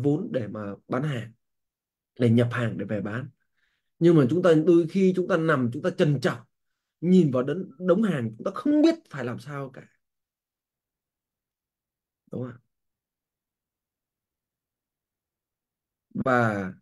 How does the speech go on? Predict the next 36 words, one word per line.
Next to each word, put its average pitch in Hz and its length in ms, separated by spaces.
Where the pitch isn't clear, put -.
cho 175 220
đến 170 300
thời 120 180
điểm 101 260
hiện 123 240
tại, - 160
chúng 175 180
ta 160 300
cũng 180 240
không 226 340
biết 247 240
được 110 220
lý 156 240
do 170 260
tại 85 180
sao 131 300
mà 110 200
chúng 120 160
ta 120 340
không 127 200
có 156 100
thành 131 220
công. 123 220
Không 202 120
biết 233 160
lý 214 180
do 202 220
tại - 140
sao 143 240
mà 120 100
chúng 123 100
ta 135 140
không 143 220
có 180 60
thành 110 220
công. 120 260